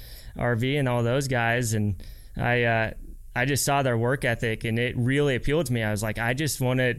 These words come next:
you know, grind and, you know, work hard just like, just like any other kid does." And,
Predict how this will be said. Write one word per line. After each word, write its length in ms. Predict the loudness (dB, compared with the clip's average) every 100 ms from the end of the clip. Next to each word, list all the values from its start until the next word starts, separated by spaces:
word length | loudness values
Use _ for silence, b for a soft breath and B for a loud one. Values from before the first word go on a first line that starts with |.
| -4
you 140 | -2
know, 180 | 0 0
grind 540 | -2 -2 0 0 0
and, 260 | 0 0 -2 B B -2 -4
you 100 | -2
know, 160 | -2
work 440 | -2 0 2 2 2
hard 380 | 2 2 2 0
just 220 | 0 2
like, 340 | 0 0 -4
just 200 | -4 0
like 160 | 0 0
any 180 | 0 2
other 180 | 0 0
kid 260 | -2 0
does." 400 | 0 2 2 0
And, 280 | 0 0